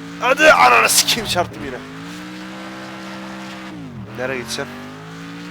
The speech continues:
Buraya gideceğim. Şöyle. Hah, böyle. Gel, gel, gel, gel, gel.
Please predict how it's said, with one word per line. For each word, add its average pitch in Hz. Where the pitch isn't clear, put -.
Buraya 123
gideceğim. -
Şöyle. 214
Hah, 117
böyle. 113
Gel, 120
gel, 127
gel, 127
gel, 127
gel. 127